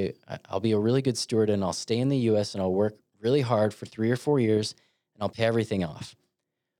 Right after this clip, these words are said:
But oftentimes what ends up happening is they work for three or four years, but in that time, they've also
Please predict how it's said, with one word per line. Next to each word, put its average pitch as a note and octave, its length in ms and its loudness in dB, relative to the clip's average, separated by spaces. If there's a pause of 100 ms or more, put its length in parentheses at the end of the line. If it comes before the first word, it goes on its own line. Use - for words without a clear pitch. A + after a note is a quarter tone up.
But A#2 100 0
oftentimes D3 480 0
what B2+ 140 4
ends A#2+ 160 0
up - 100 -6
happening G#2+ 480 -2
is F#2+ 380 -4 (420)
they G2+ 80 0
work A#2+ 160 2
for D#3+ 140 -4
three D3+ 160 0
or D3 120 0
four D#3+ 120 4
years, A2 340 2
but G#2 160 -4
in D3+ 140 0
that C#3 340 -2
time, G2+ 380 -4
they've G#2+ 260 0
also G#2 400 0